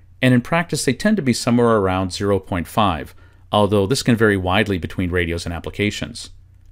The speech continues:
This lower deviation ratio means lower audio quality, but also a narrower signal bandwidth, and thus narrowband F M is normally used for two-way voice communications. Typical channel widths are usually twelve point five or twenty-five kilohertz,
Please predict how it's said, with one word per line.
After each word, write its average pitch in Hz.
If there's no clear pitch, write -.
This 165
lower 156
deviation 117
ratio 85
means 104
lower 92
audio 127
quality, 87
but 151
also 170
a 147
narrower 95
signal 135
bandwidth, 73
and 120
thus 127
narrowband 165
F 123
M 113
is 101
normally 131
used 80
for -
two-way 87
voice 110
communications. -
Typical 165
channel 127
widths 71
are 101
usually 127
twelve 110
point 104
five 95
or 90
twenty-five 90
kilohertz, 95